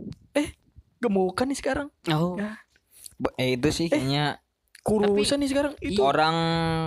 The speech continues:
Speaker 3: yang udah lama nggak ketemu sih sebenarnya.
Speaker 2: Basa-basi yang
Speaker 3: Basa-basinya
Speaker 2: kayak
Speaker 3: kayak
Speaker 2: gitu
Speaker 3: gitu.
Speaker 2: sih menurut gua sampai yang kalau gua nih,
Speaker 1: Hmm?
Speaker 2: sampai yang enggan gitu kalau Lebaran ngumpul-ngumpul, bete gua.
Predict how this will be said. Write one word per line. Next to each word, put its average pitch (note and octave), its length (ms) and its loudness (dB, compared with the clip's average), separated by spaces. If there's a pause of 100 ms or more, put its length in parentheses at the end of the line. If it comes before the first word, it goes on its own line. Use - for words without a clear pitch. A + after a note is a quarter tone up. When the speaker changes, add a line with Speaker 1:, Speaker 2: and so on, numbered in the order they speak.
Speaker 3:
yang C3+ 260 0
udah B2+ 160 -2
lama B2 180 -4
nggak B2 200 -6
ketemu D3 280 -6
sih D3+ 160 -8
sebenarnya. A2+ 400 -6
Speaker 2:
Basa-basi B2+ 240 -2
yang - 20 2 (220)
Speaker 3:
Basa-basinya B2 360 0
Speaker 2:
kayak C3+ 120 -2
Speaker 3:
kayak - 120 0
Speaker 2:
gitu A3 120 0
Speaker 3:
gitu. - 80 -2
Speaker 2:
sih - 80 2
menurut F3 320 0 (100)
gua G3+ 200 0
sampai F#3+ 340 -4
yang F3+ 240 -2
kalau F3 360 0
gua F3 200 -2
nih, G#3 140 -4 (520)
Speaker 1:
Hmm? F#3 220 -4
Speaker 2:
sampai C#3 460 -2
yang C#3 160 -2 (240)
enggan C3+ 460 -2
gitu C3+ 180 -8
kalau B2 220 -4
Lebaran B2 400 -8
ngumpul-ngumpul, B2+ 640 -6
bete C#3 400 -4
gua. A#2+ 180 -2